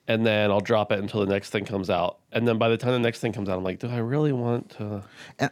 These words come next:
Speaker 2: well, I'll
Speaker 1: get
Speaker 2: tell you,
Speaker 1: back
Speaker 2: I love the
Speaker 1: into it?"
Speaker 2: game, but for, yeah, all
Speaker 1: Yeah.
Speaker 2: that, th-,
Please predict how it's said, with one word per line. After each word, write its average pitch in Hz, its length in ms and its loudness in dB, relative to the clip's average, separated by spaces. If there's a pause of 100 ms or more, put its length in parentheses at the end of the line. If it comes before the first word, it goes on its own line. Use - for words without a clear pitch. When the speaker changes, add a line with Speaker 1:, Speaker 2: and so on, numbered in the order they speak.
Speaker 2:
well, 151 180 -2
I'll 294 60 2
Speaker 1:
get - 120 4
Speaker 2:
tell - 120 4
you, - 60 4
Speaker 1:
back 240 40 6
Speaker 2:
I - 20 6
love 208 140 6
the 117 80 2
Speaker 1:
into 113 120 2
it?" 170 40 4
Speaker 2:
game, 214 140 6
but 110 120 0
for, 139 200 0
yeah, 151 180 2
all 170 180 4
Speaker 1:
Yeah. 147 120 4
Speaker 2:
that, 120 80 -4
th-, - 100 -4